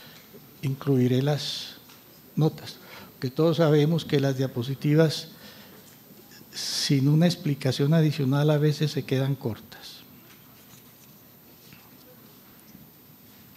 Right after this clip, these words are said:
Este es el temario. Los dos primeros puntos vamos a señalar el peso de la hidroelectricidad en el mundo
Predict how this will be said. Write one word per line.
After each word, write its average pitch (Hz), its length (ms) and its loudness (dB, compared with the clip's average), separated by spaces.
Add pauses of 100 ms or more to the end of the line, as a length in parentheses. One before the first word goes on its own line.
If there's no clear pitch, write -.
(800)
Este - 160 -4
es 180 60 4
el 180 120 4
temario. 139 540 2 (920)
Los 123 140 -2
dos 156 160 0
primeros 180 440 2
puntos 175 600 2 (720)
vamos 151 360 0
a 151 80 2
señalar 135 520 2
el 151 120 2
peso 170 340 4
de 160 100 6
la 135 220 4
hidroelectricidad 127 680 0
en 147 100 2
el 160 80 2
mundo 190 540 4